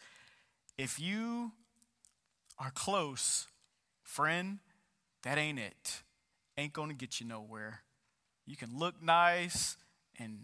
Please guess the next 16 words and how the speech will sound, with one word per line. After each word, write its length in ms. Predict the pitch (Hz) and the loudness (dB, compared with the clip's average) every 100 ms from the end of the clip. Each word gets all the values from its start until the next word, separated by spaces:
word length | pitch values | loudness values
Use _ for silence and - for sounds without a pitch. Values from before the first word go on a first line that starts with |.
| 113 - - | -16 -16 0
smell 500 | - 143 175 175 170 | 2 4 2 0 -2
good, 480 | 160 170 170 175 185 - _ _ _ _ _ _ _ _ _ | -4 -2 -2 -2 -6 -12 _ _ _ _ _ _ _ _ _
but 100 | - | -8
folks, 440 | - 160 175 - - - - | -2 0 0 -2 -4 -10 -4
that 140 | 135 | 0
ain't 140 | 165 | 0
gonna 120 | 147 127 | -2 -6
get 220 | 139 - | -6 -6
you 60 | |
into 100 | 127 | -6
heaven. 380 | 117 139 123 117 - _ _ _ _ _ _ _ _ _ _ _ _ _ _ - - | -4 -4 -6 -12 -20 _ _ _ _ _ _ _ _ _ _ _ _ _ _ -20 -6
It's 160 | 151 - | 0 0
only 500 | 165 165 170 160 165 - | 0 -2 0 -2 -4 -4
by 160 | 135 135 | 2 2
a 60 | |
relationship 880 | 135 123 127 131 131 131 - 120 - | 2 -4 -6 -6 -6 -6 -6 -8 -12